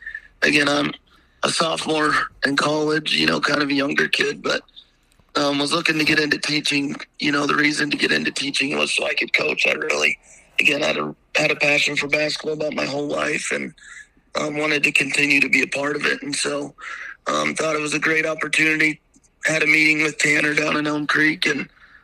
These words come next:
um, hit things off. And so the next four years of college was an assistant under him and, um, different things. And so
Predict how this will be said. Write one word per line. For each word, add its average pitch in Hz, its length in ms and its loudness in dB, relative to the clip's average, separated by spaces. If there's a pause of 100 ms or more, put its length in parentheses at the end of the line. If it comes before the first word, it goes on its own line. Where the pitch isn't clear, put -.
(140)
um, 76 500 -2 (160)
hit 156 240 0
things 147 300 0
off. 156 340 0
And - 160 0
so - 380 0 (560)
the 143 80 -2
next 156 220 2
four 160 220 2
years 151 280 4
of 151 100 -2
college 147 640 0 (360)
was 147 240 0
an 143 60 0
assistant 151 460 0
under 147 260 2
him 143 360 2
and, - 200 -2 (680)
um, 104 540 0 (100)
different 147 340 0
things. 147 320 2
And 147 120 -2
so 147 340 0